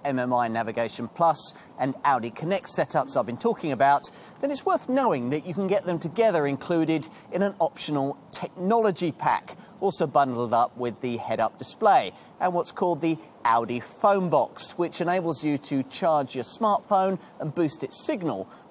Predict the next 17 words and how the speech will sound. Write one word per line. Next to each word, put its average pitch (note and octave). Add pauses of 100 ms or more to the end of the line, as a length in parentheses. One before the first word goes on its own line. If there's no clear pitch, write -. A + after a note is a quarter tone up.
via C3+
the D3
vehicle A2+
antenna. A2 (1800)
Or F#3+
you G3+
could A#3+
go C3
even D3
further D#3+
and A#2+
get C#3+
the C#3 (140)
Technology D#3+
Pack -
Advanced D3+ (260)
package. -